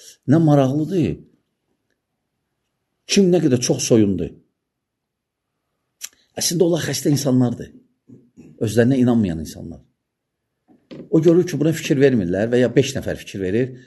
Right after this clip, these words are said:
o istəyir, hamı buna fikir versin, hər yanını açır. Amma nəticədə nə olur? Artıq da o,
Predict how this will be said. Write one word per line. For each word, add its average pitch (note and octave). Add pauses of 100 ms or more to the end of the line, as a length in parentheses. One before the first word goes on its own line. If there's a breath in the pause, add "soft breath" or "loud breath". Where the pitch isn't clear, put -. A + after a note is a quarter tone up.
(160 loud breath)
o D#3
istəyir, C#3+
hamı D3
buna G2+
fikir -
versin, C3+ (240 loud breath)
hər F3+
yanını D#3
açır. - (2250)
Amma F3+
nəticədə E3+
nə F3+
olur? F#3
Artıq D#3
da G#3
o, F#3